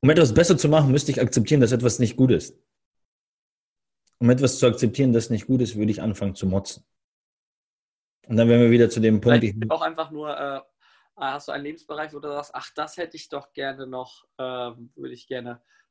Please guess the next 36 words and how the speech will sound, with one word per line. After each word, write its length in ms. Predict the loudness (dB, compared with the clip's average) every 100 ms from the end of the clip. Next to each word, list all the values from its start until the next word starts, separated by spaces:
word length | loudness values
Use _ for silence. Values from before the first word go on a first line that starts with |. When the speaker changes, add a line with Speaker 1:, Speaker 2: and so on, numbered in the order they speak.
| 0
Speaker 2:
weil 240 | 0 0 -8 -16 -18 -20
ich 120 | -14
denke, 260 | -8 -6 -4
also 160 | -4 -2
ein 40 |
bisschen 320 | -2 -2 -4
so 140 | -4 -6
in 80 |
der 140 | -6 -8
Richtung, 460 | -8 -10 -10 -10 _ _ _ _
ähm, 500 | -6 -6 -6 -14 -18 _ _ _ _ _
was 360 | -8 -8 -8 -18
nicht 420 | -16 -16 -20 -10
wächst, 580 | -10 -10 -16 -20 _ _
das 200 | -14 -14
stirbt, 500 | -12 -8 -8 -10 -20 _ _
ne? 180 | -12 -10
Also 200 | -8 -4
Speaker 1:
Ja. 120 | -4
Speaker 2:
Thema 260 | -4 -4 -6
Natur. 520 | -8 _ -8 -8 -8 _ _ _ _
Speaker 1:
Mhm. 240 | -10 -8 -6
Speaker 2:
Ähm, 360 | -6 -6 -10 -20 _ _ _ _
und 400 | -14 -14 -18 -20
ich 120 | -14
denke, 300 | -8 -8 -8
wir 260 | -4 -2 -2
wachsen 380 | -4 -6 -12 -14
immer 240 | -8 -6 -4
weiter, 280 | -4 -4
sei 140 | -10 -10
es 100 | -10
jetzt 120 | -20
in 60 | -18
der 80 |
Persönlichkeit. 880 | -16 -16 -14 -16 -12 -6 -6 -6 _